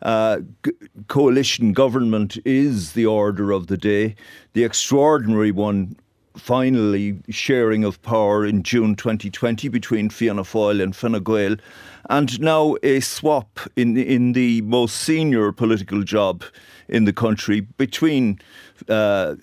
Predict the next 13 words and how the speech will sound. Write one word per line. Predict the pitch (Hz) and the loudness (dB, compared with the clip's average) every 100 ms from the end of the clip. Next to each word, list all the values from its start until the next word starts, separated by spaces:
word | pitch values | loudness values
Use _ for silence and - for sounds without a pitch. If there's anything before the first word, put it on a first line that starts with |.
| 113 | -4
Fianna | 101 127 117 | 0 0 0
Fáil | 98 107 104 101 101 - | 0 0 2 2 0 -2
and | 98 | -6
Fine | - 113 98 | -4 -4 -2
Gael. | 92 87 80 85 - - - - | -2 -2 -4 -8 -14 -20 -20 -4
Uh, | 123 123 - - - | -2 -2 -4 -14 -8
a | 139 151 | -4 -2
seismic | - 180 180 135 139 135 - | 2 2 2 2 0 0 0
day, | 143 135 143 - _ _ - | 4 4 2 -2 _ _ -2
uh, | 127 120 123 - 123 110 - _ _ _ _ - - | 0 2 0 -4 -10 -12 -16 _ _ _ _ -20 -8
which, | 123 131 - - - - _ | -2 0 -2 -6 -10 -16 _
which | 135 135 127 143 131 123 | -2 2 2 2 0 2
went | 151 160 - | 2 2 -2